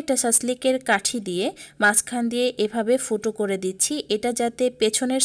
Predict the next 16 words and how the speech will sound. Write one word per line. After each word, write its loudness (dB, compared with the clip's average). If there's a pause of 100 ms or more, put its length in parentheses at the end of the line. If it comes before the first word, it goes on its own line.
সাইডেও 0
চলে -2
যায়, 0
সেদিকে -2 (100)
খেয়াল -2 (120)
রাখবেন। -4 (380)
আর 4
সাসলিকের 0 (100)
কাঠি 2
দিয়ে 0 (120)
ঠিক -4 (160)
এভাবে 0 (180)
দাগ 4
টেনে -4
টেনে -2
ফুলটাকে -2